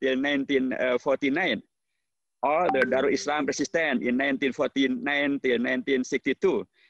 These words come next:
to give, to give up sovereignty and return to the Republic of Indonesia. It becomes an internal monument on how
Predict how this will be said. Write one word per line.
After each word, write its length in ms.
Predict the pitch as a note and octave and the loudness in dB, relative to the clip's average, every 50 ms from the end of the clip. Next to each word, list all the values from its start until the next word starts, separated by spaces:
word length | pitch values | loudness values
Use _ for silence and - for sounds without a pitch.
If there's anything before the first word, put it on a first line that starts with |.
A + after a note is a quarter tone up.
| _ _ | _ _
to 100 | - D3 | -2 -2
give, 160 | C3+ D3 D3+ C#3 _ _ _ | 2 2 0 -2 _ _ _
to 120 | - D3+ C3 | -2 -2 2
give 180 | C#3 C#3 - - | 0 -2 0 0
up 180 | D#3 E3+ E3 - | -4 -4 -2 0
sovereignty 760 | - D3+ - D#3 D3+ E3+ F#3 F#3 F#3 - - E3+ E3+ E3+ | -2 -2 0 0 0 0 0 0 0 0 0 2 2 2
and 220 | - B2 A#2 G#2+ G2+ | 0 0 -2 -2 0
return 340 | D#3 D#3 - - D#3+ D3 D3 | -2 -2 0 0 -2 0 0
to 100 | C#3+ B2+ | 0 0
the 120 | A#2+ A2+ | 2 2
Republic 400 | - C3+ C3+ C3+ C#3 A#2+ B2+ B2+ | 2 0 0 0 0 0 0 0
of 160 | A#2 G#2+ _ | -2 -2 _
Indonesia. 560 | A#2+ A2 A2+ G#2+ G2 G2+ F#2+ - - E2 - - _ _ _ _ _ _ _ _ _ _ _ _ - | 0 0 0 0 0 -4 -6 -6 -8 -8 -8 -10 _ _ _ _ _ _ _ _ _ _ _ _ -8
It 140 | D3+ - | -8 -6
becomes 440 | D3 C#3 _ - C3+ B2+ A#2 A2 - _ | -8 -12 _ -2 0 0 0 -2 -2 _
an 140 | B2+ B2 B2 _ | -2 -2 0 _
internal 460 | D3 C#3+ C#3+ - C#3+ C3+ C3 B2+ B2 | -2 -2 0 0 0 0 2 2 0
monument 560 | B2+ D3 D#3+ E3+ E3 D3+ B2+ A#2 A2+ G#2+ G#2+ _ | 0 0 0 0 0 0 0 0 0 -2 -4 _
on 120 | A#2 A#2+ | -2 -2
how 320 | A#2 - - E3+ E3+ D#3 | -2 -2 0 0 0 0